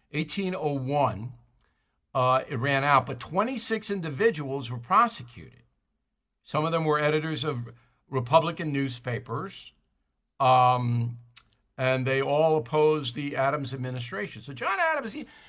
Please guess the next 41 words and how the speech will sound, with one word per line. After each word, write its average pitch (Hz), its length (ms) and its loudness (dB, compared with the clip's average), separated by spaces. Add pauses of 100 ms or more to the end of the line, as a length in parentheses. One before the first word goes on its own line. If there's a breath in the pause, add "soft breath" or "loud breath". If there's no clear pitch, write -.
(160 loud breath)
he 285 120 -4
gave 269 240 0
lip 190 160 4
service 151 300 -2
like, 131 180 0
"Oh, 143 200 4
I 147 120 6
don't 147 80 0
really 131 240 0
like 147 260 2
it," 117 100 -2
but 123 120 2
he 180 840 2
didn't 156 160 0
do 151 140 4
anything 147 160 2
about 135 220 -2
it. - 40 -20 (960)
He 135 100 0
didn't 147 180 4
veto 180 340 6
it. 175 140 2 (1300)
Now, 151 420 4 (200)
there 143 180 2
was 147 220 0
another 147 680 -2 (160)
Sedition 123 560 -6
Act, 80 260 -12
Woodrow 151 500 0
Wilson. 147 520 -6 (180)
You 131 140 -4
can 175 100 -4
look 151 180 0
this 127 200 -6
up. 117 160 -2
I'm 104 100 -4
not 110 140 -4
gonna 90 120 -8
get 101 140 -8
into 117 240 -6
it. - 140 -20